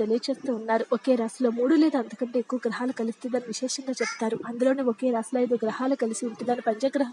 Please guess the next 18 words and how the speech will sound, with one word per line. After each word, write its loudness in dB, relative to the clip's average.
కూటమిగా -2
భావిస్తారు. -4
అది 10
ఈ 8
రోజు 4
జరగబోతూ 2
ఉందని, 0
ఈ 6
రోజు 6
నుంచి 0
ఈ 4
రాశుల 0
వారికి -2
అద్భుతంగా -2
ఉంటుందని 0
పండితులు -6
తెలియజేస్తూ -8
ఉన్నారు. -14